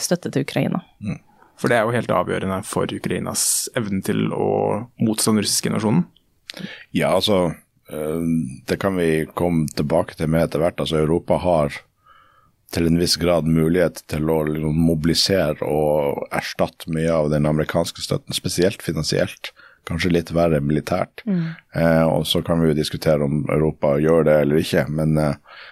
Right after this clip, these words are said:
Speaker 2: men det som Karl Anna sier, det er veldig bekymringsfullt det som skjer i U S A. Og det som er interessant, så Biden sa det her, men han sa også for første gang at han ønsker at Ukraina skal vinne krigen.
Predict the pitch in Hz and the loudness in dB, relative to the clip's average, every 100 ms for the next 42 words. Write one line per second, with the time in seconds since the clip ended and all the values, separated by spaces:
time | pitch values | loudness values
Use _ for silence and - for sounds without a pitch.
0 | - 82 82 82 76 71 69 55 - _ | -4 2 4 6 4 2 -4 -12 -16 _
1 | - - 85 78 69 - _ _ _ - | -6 0 2 0 -4 -10 _ _ _ -10
2 | - 78 76 78 73 80 76 67 - - | -2 0 2 0 2 2 2 0 -2 -4
3 | 76 76 76 69 76 73 - 80 - 80 | 0 0 0 -2 -4 -6 -6 -6 -4 -4
4 | 69 - 73 80 - - 67 - - - | -2 -2 -2 -2 -2 -2 -2 -4 -20 -20
5 | - - - 87 90 92 82 82 117 101 | -20 -12 0 2 4 2 2 0 0 0
6 | 85 78 - _ - 95 92 82 - 90 | -2 -6 -6 _ 2 2 2 -2 0 2
7 | 90 80 98 180 - - 92 92 107 98 | 4 4 2 0 -6 -6 -2 0 0 0
8 | 90 - 123 95 87 110 - 92 90 80 | 0 0 -2 -2 -2 -2 0 2 2 2
9 | 82 80 - 90 95 - - 73 78 82 | 0 -2 -2 0 2 2 -2 -2 -2 0
10 | 87 87 73 78 78 80 120 - - | 0 0 0 0 0 2 0 0 -2